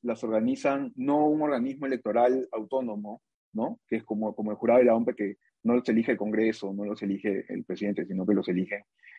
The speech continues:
el, pues, tiene una elección particular, ¿no? Autónoma. Sino que en esos países, en, en varios lugares de Europa y en Estados Unidos, ese propio, eh, son, son, digamos, instancias del gobierno o, o de gobiernos municipales las que arman las elecciones.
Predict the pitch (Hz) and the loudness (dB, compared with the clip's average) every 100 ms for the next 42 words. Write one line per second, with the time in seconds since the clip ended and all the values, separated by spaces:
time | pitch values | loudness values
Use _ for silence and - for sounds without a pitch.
0 | _ - - - - - - - _ _ | _ 0 0 2 -4 -8 -14 -14 _ _
1 | _ 117 117 117 104 117 110 113 113 107 | _ 8 8 8 4 2 4 6 4 2
2 | 101 101 95 107 98 98 143 107 113 101 | 0 -4 2 2 2 -2 -4 -2 -2 -2
3 | 98 95 _ _ _ _ _ - 113 117 | -6 -12 _ _ _ _ _ -4 0 4
4 | 131 127 - 113 110 127 156 127 120 113 | 6 6 4 -4 -2 -2 -2 0 -2 -2
5 | 117 117 117 113 113 113 110 104 139 143 | -2 0 -2 -2 -4 -2 -4 0 2 2
6 | 139 131 135 120 127 120 117 107 - 117 | 0 -2 -2 -4 -4 -6 -8 -10 -8 -8
7 | - 113 113 131 - - 117 131 139 131 | -4 -4 -2 -4 -10 -12 -2 0 4 4
8 | 127 - _ _ - 110 101 - 123 - | 4 -4 _ _ -6 -4 -4 -6 -8 -8
9 | - 127 123 113 120 113 107 _ 113 - | -6 0 2 4 4 4 -2 _ -8 -4
10 | 127 139 131 110 107 107 147 165 156 147 | -4 -2 2 2 4 4 6 6 4 -2
11 | 151 - 107 107 107 101 107 113 123 131 | -4 -4 -6 -6 -6 -6 -2 -2 -2 -4
12 | 127 117 - 123 131 135 - _ _ _ | -6 -8 -4 2 2 2 -4 _ _ _
13 | - - 123 123 123 113 101 87 117 98 | -8 2 2 4 -2 -2 -6 -4 -6 -6
14 | - | -12